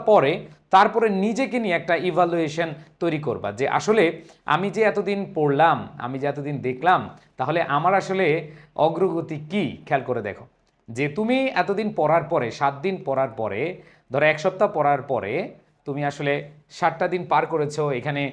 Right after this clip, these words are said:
তোমার নিজের অনুভূতিটা কি? So তোমার নিজের অনুভূতিটা লিখবা, লিখার পরে, অনুভূতি লিখার পরে আমাদের আই এডুকেশন অফিসিয়াল গ্রুপে হচ্ছে কি করবা? আহ, একটা পোস্ট করবা, অফিসিয়াল গ্রুপে পোস্ট করবা, পোস্ট করে বলবা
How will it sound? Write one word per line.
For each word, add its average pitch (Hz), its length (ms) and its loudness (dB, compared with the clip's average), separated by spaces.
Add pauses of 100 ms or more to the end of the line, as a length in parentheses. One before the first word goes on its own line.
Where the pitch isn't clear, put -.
(280)
তোমার 170 260 2 (340)
নিজের 240 280 6 (100)
অনুভূতিটা 165 520 -2
কি? 90 80 -14 (440)
So 165 120 -8
তোমার 196 220 2
নিজের 214 260 -2
অনুভূতিটা 214 420 0 (120)
লিখবা, 170 280 2 (480)
লিখার 247 360 4
পরে, 139 220 4 (300)
অনুভূতি 160 380 -4
লিখার 156 320 0
পরে 156 160 2 (400)
আমাদের 135 280 -2 (180)
আই 131 140 2
এডুকেশন 131 380 -6 (120)
অফিসিয়াল 139 400 -6 (100)
গ্রুপে 127 260 -4 (320)
হচ্ছে 123 260 -6
কি 170 140 -4
করবা? 104 240 -2
আহ, - 580 -6
একটা 123 120 -4 (100)
পোস্ট 147 260 -4
করবা, 101 200 -6 (340)
অফিসিয়াল 156 380 -2
গ্রুপে 175 240 2 (440)
পোস্ট 151 280 -2
করবা, 185 180 2 (140)
পোস্ট - 240 -2
করে 151 160 2 (140)
বলবা 143 240 2